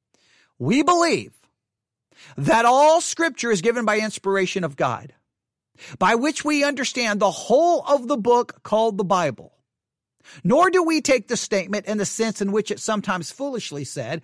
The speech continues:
that works of human genius are inspired, but in the sense that the Holy Ghost gave the very words of the sacred writings to holy men of old,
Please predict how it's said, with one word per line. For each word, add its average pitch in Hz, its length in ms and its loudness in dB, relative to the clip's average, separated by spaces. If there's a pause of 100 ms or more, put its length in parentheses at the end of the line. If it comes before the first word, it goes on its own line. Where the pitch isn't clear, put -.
(180)
that 202 200 0
works 247 360 -2
of 226 120 -2
human 247 520 -8
genius 262 720 -6
are 180 280 0
inspired, 139 880 -8 (640)
but 247 220 2
in 285 80 0
the 277 120 -2
sense 311 600 -2 (240)
that 214 220 0
the 202 180 2
Holy 294 480 0
Ghost 233 480 -2
gave 220 380 -2
the 226 80 0
very 214 420 -2
words 247 680 -4
of 190 260 -2
the 185 80 -6
sacred 233 460 -8
writings 180 600 -4 (180)
to 175 160 -2
holy 214 400 -2
men 190 360 -2
of 175 340 -6
old, 151 460 -4